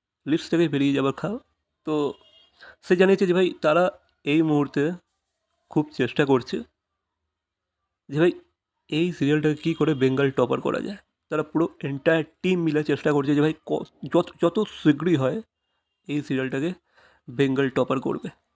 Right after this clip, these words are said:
তবে হ্যাঁ, এটা কিন্তু খুব বড় স্টেটমেন্ট, যেহেতু মিঠাই সিরিয়ালটার পপুলারিটি অন্য লেভেলে ছিল, even মিঠাইকে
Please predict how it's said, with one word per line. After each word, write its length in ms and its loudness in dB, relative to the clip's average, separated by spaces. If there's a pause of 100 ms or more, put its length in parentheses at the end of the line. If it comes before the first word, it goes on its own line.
(640)
তবে 200 2
হ্যাঁ, 100 2
এটা 140 0
কিন্তু 200 -2
খুব 220 2
বড় 220 4
স্টেটমেন্ট, 680 0 (160)
যেহেতু 480 0 (120)
মিঠাই 640 -2
সিরিয়ালটার 540 4
পপুলারিটি 540 2
অন্য 200 0
লেভেলে 420 -2
ছিল, 140 -2
even 180 -2
মিঠাইকে 600 0